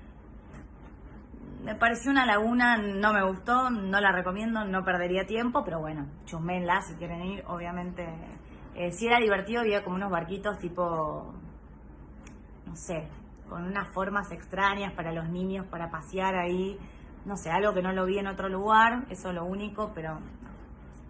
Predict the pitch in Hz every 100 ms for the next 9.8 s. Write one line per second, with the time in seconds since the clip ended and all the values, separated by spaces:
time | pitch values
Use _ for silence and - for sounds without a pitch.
0 | - - - - - - - - - -
1 | - 180 185 196 196 202 214 240 240 233
2 | 170 - - - - - - - 214 190
3 | 185 - 247 262 - 208 180 170 165 156
4 | - - 208 214 285 294 302 285 208 185
5 | 180 170 170 170 175 170 208 226 262 269
6 | - 170 165 165 160 160 156 156 156 -
7 | - - 202 214 190 - 214 214 220 220
8 | 220 214 180 170 165 160 - - - -
9 | 165 175 175 180 185 220 226 240